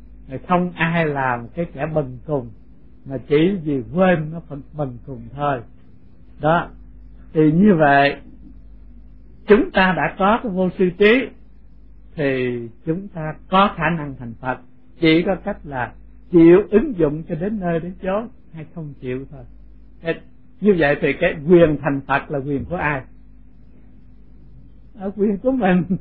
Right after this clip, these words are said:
chứ không phải ông Phật cho mình thành Phật, phải không? Đó. Phần nhiều thì chúng ta cứ nhờ thọ ký, mà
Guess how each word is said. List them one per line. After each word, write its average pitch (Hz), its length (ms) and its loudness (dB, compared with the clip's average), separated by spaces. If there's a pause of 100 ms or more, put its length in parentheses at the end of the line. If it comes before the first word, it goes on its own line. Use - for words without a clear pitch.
(260)
chứ 254 120 -2
không 214 160 0
phải 226 140 4
ông 190 220 0
Phật 175 120 -2 (100)
cho 220 240 6
mình 175 160 -2
thành 156 220 -6
Phật, 170 260 2 (260)
phải 185 180 0
không? 180 300 -2 (380)
Đó. 190 240 -6 (480)
Phần 165 240 2
nhiều 165 240 4
thì 170 60 0 (120)
chúng 226 140 -2
ta 185 260 0
cứ 240 60 -4
nhờ 220 400 0
thọ 143 220 -4
ký, 302 320 2 (360)
mà 147 100 -2